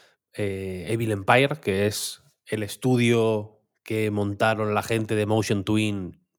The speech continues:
para llevar el mantenimiento y el desarrollo live, digamos, de, de, de Dead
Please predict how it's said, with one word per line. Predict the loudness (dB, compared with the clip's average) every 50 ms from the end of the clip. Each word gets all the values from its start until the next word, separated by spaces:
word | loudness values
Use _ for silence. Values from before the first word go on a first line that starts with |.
| _ _
para | 2 2 4 4 2 2 0 -2 -8 -16 _ _ _ _ _ _ _ _ _ _
llevar | -10 -6 -2 2 2 2 2
el | 4 2
mantenimiento | 0 0 2 2 2 2 2 2 2 0 0 0 0 0
y | 2 2
el | 0 -2 -2 -4
desarrollo | -4 -4 -4 -2 -4 -2 -2 -4 -2 -2 0 0 0 0 0 0 0 -2
live, | 0 2 2 2 2 2 0 -4 -8 -12
digamos, | -8 -6 -2 0 0 0 0 0 -2 -4 -4
de, | -4 -4 -4 -6 -6 -8 -12
de, | -14 -16 -16 -18 -18 -20 _ -20 -20 -20 -20 -20 -20 -20 _ _ _ _ _ _ _
de | -6 -2 0 0 0 0 0 0 -2 0
Dead | 0 -2 -4